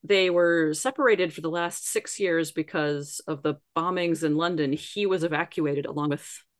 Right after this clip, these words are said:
the Oxford University Press to Oxford, and she stayed in London in their flat. But in between those two dates, in between nineteen seventeen and nineteen thirty-nine,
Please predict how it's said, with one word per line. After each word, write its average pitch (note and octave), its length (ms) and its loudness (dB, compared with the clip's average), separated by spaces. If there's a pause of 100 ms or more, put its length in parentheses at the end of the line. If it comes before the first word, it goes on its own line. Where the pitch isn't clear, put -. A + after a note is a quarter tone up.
the D#3 80 -2
Oxford D3+ 300 -2
University D#3 360 -2
Press - 500 -2 (220)
to C4 220 0
Oxford, D3 440 -2
and D#3 160 0
she G#3+ 220 -2
stayed F#3+ 360 2
in D3+ 140 2
London D#3 320 0 (160)
in - 1300 -6
their D3+ 160 0
flat. D3+ 720 -4
But G3 140 6
in G3 100 8
between B3+ 460 4
those D3 240 2
two D#3+ 160 0
dates, - 540 -4
in D#3 120 -6
between D#3 280 -2
nineteen D#3 320 -2
seventeen D3 600 0
and D3 140 -2
nineteen C#3 320 -2
thirty-nine, C#3 600 -4